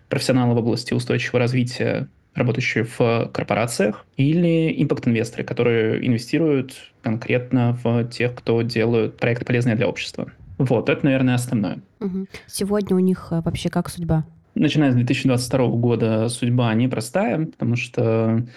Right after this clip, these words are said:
Speaker 1: многие партнёры, э, которые до этого включались в работу Impact Hub, ушли из страны, и, правда, на их место пришло какое-то количество местных, да, то есть, э, их удалось,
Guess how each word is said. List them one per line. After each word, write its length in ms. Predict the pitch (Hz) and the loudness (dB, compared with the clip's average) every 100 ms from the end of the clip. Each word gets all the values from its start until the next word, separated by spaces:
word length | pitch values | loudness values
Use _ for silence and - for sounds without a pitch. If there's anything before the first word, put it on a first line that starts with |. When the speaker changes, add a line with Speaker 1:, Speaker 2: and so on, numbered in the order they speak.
| - - - | -20 -16 0
Speaker 1:
многие 580 | 127 123 117 120 113 113 | 2 4 2 2 0 0
партнёры, 880 | 117 127 - 127 120 113 117 120 - | -2 -4 0 2 2 2 0 -2 -6
э, 460 | 131 117 113 113 120 | -4 -2 0 0 -2
которые 260 | - - 113 | -4 -2 0
до 60 | |
этого 500 | 113 117 110 107 107 - - | 0 0 2 0 -2 -10 -16
включались 540 | - 139 127 120 117 | -2 0 2 0 0
в 40 | - | 0
работу 300 | 123 123 - | 0 0 0
Impact 260 | 131 123 - | -2 -2 -2
Hub, 480 | 113 120 62 - - _ _ - | 0 0 -2 -4 -10 _ _ -8
ушли 220 | - 107 | -2 -2
из 100 | - | -2
страны, 380 | - 151 208 - _ | 0 2 0 -2 _
и, 840 | 135 127 127 127 123 120 113 110 - - | 2 2 4 4 4 2 0 -2 -4 -6
правда, 180 | 143 147 | -2 0
на 180 | 120 117 | 2 2
их 140 | 120 127 | 0 -2
место 480 | 127 - 117 117 117 | -2 -2 0 0 -4
пришло 240 | - - | -6 -4
какое-то 300 | 123 117 120 | -2 -2 -2
количество 760 | 113 120 - - 113 110 113 135 - | -2 -2 -6 -2 0 2 -2 -4 0
местных, 540 | 123 110 120 - - - | 2 2 -2 -8 -8 -4
да, 220 | 123 123 | -4 -2
то 80 | 107 | -6
есть, 280 | - - 120 | -6 -4 0
э, 420 | 117 117 123 - - | 2 2 0 -4 -4
их 380 | - - - - | -4 0 -2 0
удалось, 480 | 127 117 117 - | 2 4 2 -2